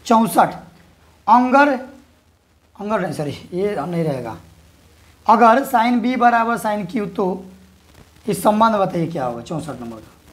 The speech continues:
चौंसठ का संबंध बताइए। भाई संबंध क्या बताना है? साइन से साइन काट दीजिए, तो बी बराबर क्या आया?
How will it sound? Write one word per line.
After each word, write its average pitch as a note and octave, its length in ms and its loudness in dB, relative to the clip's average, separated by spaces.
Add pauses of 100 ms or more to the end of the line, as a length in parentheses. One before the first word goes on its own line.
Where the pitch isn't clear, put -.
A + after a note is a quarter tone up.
(500)
चौंसठ G#3 360 0
का G#3+ 80 -2
संबंध E3 340 -2
बताइए। B2 320 -10 (680)
भाई G#3 180 4
संबंध A3 420 0
क्या A3 120 0
बताना G#3 320 0
है? G#3+ 80 0
साइन G#3 240 -2
से G3 140 -6
साइन G3+ 240 -6
काट D#3+ 160 -2
दीजिए, C3 340 -10 (340)
तो F3+ 140 -2
बी G3+ 200 0
बराबर A3 320 0
क्या G3+ 140 2
आया? B2+ 240 -2